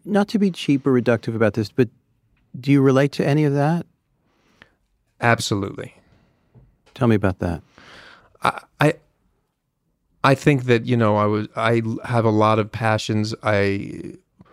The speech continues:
Speaker 2: love doing so many different types of things. And as I've gotten older,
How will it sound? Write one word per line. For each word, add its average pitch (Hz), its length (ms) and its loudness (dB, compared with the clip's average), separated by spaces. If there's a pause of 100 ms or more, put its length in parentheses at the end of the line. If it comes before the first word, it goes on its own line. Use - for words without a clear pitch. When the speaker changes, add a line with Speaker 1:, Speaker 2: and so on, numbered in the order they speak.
(400)
Speaker 2:
love 113 540 2
doing 110 360 2
so 107 200 -2
many 107 180 0
different 101 340 -4
types 107 280 -4
of 98 100 -8
things. 104 500 -2 (760)
And 101 560 0 (720)
as 117 240 0
I've 110 180 2
gotten 110 320 0
older, 113 640 -2